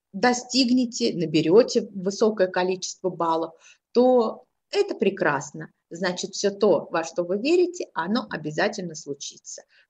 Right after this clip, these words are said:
Пусть не на этой Олимпиаде, пусть на следующей, но это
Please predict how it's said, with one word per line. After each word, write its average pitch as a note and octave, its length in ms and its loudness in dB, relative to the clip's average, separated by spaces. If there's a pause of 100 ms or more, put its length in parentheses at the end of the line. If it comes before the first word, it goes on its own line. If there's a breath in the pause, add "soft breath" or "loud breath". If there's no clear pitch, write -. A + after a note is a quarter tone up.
Пусть G#4 220 2
не C4+ 80 4
на G#3 220 4
этой F3 240 2
Олимпиаде, D#3+ 560 -2
пусть - 280 -4
на G3 120 -4
следующей, D3+ 840 -4 (220 loud breath)
но F#3 80 -2 (100)
это - 300 -2